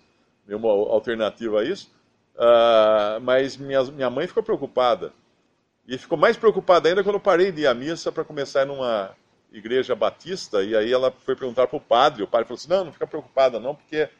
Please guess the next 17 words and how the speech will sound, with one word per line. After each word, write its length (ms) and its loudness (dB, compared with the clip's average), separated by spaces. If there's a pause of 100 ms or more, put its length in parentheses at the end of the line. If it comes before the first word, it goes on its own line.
(300)
lá 100 2
também 300 0
é 60 2
bom." 360 0 (600)
Mas 300 2
aí 220 8
ela 140 4
ficou 160 0
mais 420 2
preocupada 600 4
ainda 340 -2
quando 220 -4
eu 80 -2
fui 340 -4
num, 480 -6 (200)
numa 240 -2
reunião 760 -2